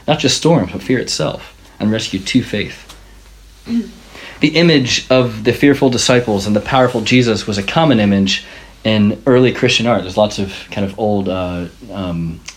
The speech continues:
mosaics of a boat that's kind of like a <coughs> smallish kind of boat being tossed around by the seas.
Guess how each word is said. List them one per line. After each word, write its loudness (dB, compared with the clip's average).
mosaics -2
of -8
a 0
boat 0
that's -4
kind 0
of 4
like 0
a 4
<coughs> 4
smallish 2
kind -2
of -2
boat 0
being -2
tossed -2
around -2
by -4
the -10
seas. -6